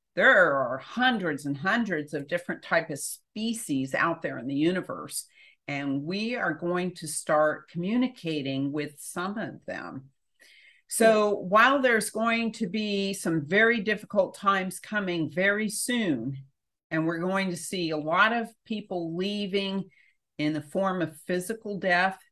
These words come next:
Speaker 1: we're going to see a mass die-off, uh, many catastrophic events. This has been planned from the very beginning through the establishment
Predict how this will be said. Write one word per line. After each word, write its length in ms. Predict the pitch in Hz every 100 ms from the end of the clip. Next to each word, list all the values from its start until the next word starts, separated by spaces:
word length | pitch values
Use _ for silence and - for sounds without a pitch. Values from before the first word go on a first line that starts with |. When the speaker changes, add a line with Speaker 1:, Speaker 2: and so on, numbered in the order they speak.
| -
Speaker 1:
we're 160 | 151
going 260 | 160 156 156
to 80 | 151
see 240 | - 170
a 60 | 147
mass 560 | 151 160 170 190 -
die-off, 680 | - 170 170 160 160 160 165 - _ _ _ _ _
uh, 160 | 143 139
many 580 | 147 170 202 220 208 -
catastrophic 920 | - 190 180 - - 175 175 175 160 156
events. 640 | 151 151 139 147 - - _ _ _ - _ _ _ _ _ 160
This 440 | 147 226 285 -
has 320 | 208 220 185
been 220 | - 180 165
planned 460 | - 185 185 180
from 220 | - 160
the 100 | 156
very 420 | 135 156 180 214 208
beginning 760 | 214 175 175 170 170 165 165 160 _ _ _ _
through 320 | - 196 214
the 120 | 220 240
establishment 1000 | 233 - 196 190 185 185 185 175 175